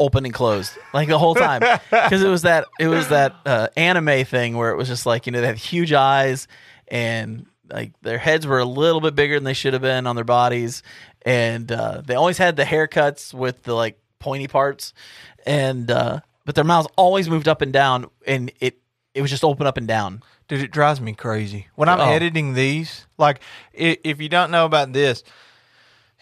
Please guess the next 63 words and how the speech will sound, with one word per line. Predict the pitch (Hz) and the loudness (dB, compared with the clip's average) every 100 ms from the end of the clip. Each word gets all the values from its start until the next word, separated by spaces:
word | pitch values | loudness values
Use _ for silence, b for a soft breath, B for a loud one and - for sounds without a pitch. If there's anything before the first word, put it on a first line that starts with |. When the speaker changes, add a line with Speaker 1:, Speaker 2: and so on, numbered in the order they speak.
| B B | B B
Speaker 2:
you | 156 | -8
probably | 165 190 180 | 2 4 4
heard | 185 | 2
me | 170 | 0
say | 147 175 | 0 0
it | 165 | 0
before. | 131 175 180 165 151 - - | -2 0 2 4 0 -6 -2
I | 151 | -2
push | 156 190 180 - | 2 2 2 0
it. | 143 139 _ _ _ - | -2 -4 _ _ _ -18
The | 147 127 | -6 -2
podcast | 170 190 196 190 - | 2 2 2 -2 0
you're | 170 | 0
listening | 196 202 190 | 0 0 -6
to, | 160 160 147 127 - | -4 -2 -2 -6 -12
if | 143 | -12
you | 147 | -4
wanna | 165 175 | -2 -2
see | - 185 | -2 -4
the | 175 | -2
video | 123 160 220 202 160 | 0 0 0 2 2
version | 143 143 131 143 | 2 0 -2 -4
of | 135 | -4
it, | 131 131 b b | -4 -8 b b
it | 165 208 | -6 -2
is | 226 185 | -2 0
on | 170 185 | 0 2
our | 175 | 0
YouTube | 160 180 190 160 | -2 -8 -10 -8
channel, | 156 139 127 | -6 -6 -6
The | 123 | -2
Backpacking | 139 151 156 139 131 | 0 0 0 -4 -2
Podcast. | 139 180 170 131 - - - | 2 2 0 -8 -8 -12 -14
If | - - | -12 -4
you | |
don't, | 139 175 180 | 2 4 2
if | 147 | -4
you | 170 | -8
just | 170 | -6
wanna | 185 143 | -2 0
listen | 170 - | 0 -2
to | - | -4
it, | 143 | 0
that's | 160 | 0
fine | - 147 | 2 0
too. | 127 127 | 2 0
I | 117 | 2
don't | 156 | 2
really | 127 127 | 0 -4
care. | 120 165 139 123 | -2 0 0 0
I'm | 139 | -2
just | 143 - | -4 -6
saying | 156 | -6
we | 123 | -6
put | 113 175 | -4 2
it | 165 | 2
on | 151 | 2
there | 139 | 0
if | 120 | -2
you | 135 | -6
wanna | 139 120 | -4 0
watch | 120 131 - | 2 2 0
it. | 185 - | -8 -10